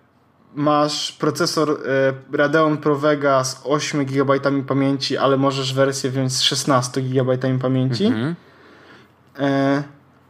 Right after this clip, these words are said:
Speaker 1: czy coś tu jeszcze możesz do tego dorzucić? No nie, no więc myślę,
Speaker 2: Ale masz
Speaker 1: że
Speaker 2: chyba w zestawie tą klawiaturę i myszkę czarną i... i, e,
Speaker 1: Zawartość
Speaker 2: touchpad
Speaker 1: opakowania:
Speaker 2: chyba też.
Speaker 1: iMac Pro, klawiatura Magic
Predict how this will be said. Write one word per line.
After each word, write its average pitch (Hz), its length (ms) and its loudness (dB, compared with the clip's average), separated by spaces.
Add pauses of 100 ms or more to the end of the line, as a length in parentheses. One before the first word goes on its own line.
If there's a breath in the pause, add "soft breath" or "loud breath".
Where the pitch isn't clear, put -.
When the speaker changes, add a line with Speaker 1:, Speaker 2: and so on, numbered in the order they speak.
(1700)
Speaker 1:
czy - 140 -8
coś 135 180 0
tu - 100 -6
jeszcze 135 260 -2
możesz 135 240 -4
do 135 100 -10
tego 139 200 -2
dorzucić? 143 540 -8
No 170 140 0
nie, 117 280 0
no 151 180 -2
więc 185 400 -4
myślę, 156 340 -2
Speaker 2:
Ale 160 140 4
masz 170 140 2
Speaker 1:
że 147 80 0
Speaker 2:
chyba 160 260 2
w 151 120 4
zestawie 156 500 0
tą 127 200 -2
klawiaturę 127 640 0
i 113 100 -2
myszkę 117 400 -2
czarną 104 480 -2
i... 95 260 -6
i, 104 320 -6 (360)
e, 113 40 -2
Speaker 1:
Zawartość 156 400 0
Speaker 2:
touchpad 117 180 2
Speaker 1:
opakowania: 160 540 2
Speaker 2:
chyba - 140 -6
też. 170 100 2
Speaker 1:
iMac 185 240 0 (140)
Pro, 208 240 2
klawiatura 170 500 0
Magic 151 320 -2